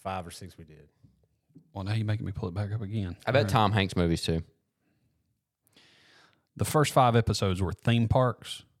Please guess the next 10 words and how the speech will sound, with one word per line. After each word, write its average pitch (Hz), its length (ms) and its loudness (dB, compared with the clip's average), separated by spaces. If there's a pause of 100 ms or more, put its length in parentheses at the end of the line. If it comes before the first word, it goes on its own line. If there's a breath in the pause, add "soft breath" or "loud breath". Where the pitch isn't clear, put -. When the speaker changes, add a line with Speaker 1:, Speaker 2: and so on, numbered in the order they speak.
(360)
Speaker 2:
cord 123 340 2
cutting, 92 380 -2 (420)
college 107 400 0
N 107 120 0
I 98 200 -2
L 110 180 -2
deals, 127 520 -4 (640)
best 104 240 -2
chicken 107 260 -4
sandwich, 117 680 -6